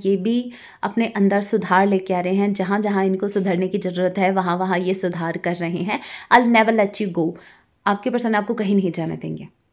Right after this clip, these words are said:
कभी नहीं छोड़ेंगे आपको, ये आपसे कनेक्टेड रहेंगे ही रहेंगे, चाहे आप माने या ना माने।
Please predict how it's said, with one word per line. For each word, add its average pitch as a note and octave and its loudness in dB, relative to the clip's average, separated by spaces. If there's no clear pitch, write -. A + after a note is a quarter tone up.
कभी A#3+ 2
नहीं C#4+ 4
छोड़ेंगे E3+ 0
आपको, D3+ -10
ये G#3+ 2
आपसे G#3+ 0
कनेक्टेड F#3 -2
रहेंगे F3+ -2
ही F#3 -2
रहेंगे, F3+ -4
चाहे A#3 6
आप A#3 6
माने G3+ 4
या G#3+ 2
ना F3+ 0
माने। F3+ -2